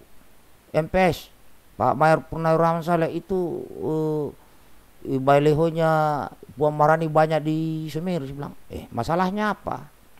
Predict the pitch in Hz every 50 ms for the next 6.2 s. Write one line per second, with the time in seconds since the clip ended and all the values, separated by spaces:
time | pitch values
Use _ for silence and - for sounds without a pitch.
0 | - - - - - - _ _ _ - - - - - - - 123 117 127 123
1 | - - 143 147 170 196 202 165 143 131 117 - 143 - - - - - _ _
2 | _ _ - - - - - - - _ _ _ - - _ - - - - -
3 | - - - - _ - - - - - _ _ _ - - - - - 110 170
4 | 156 135 127 117 120 117 - 151 170 165 147 151 147 147 139 170 170 165 151 131
5 | - 165 - - - - - - - 127 160 160 160 175 180 170 156 120 - -
6 | 127 107 104 -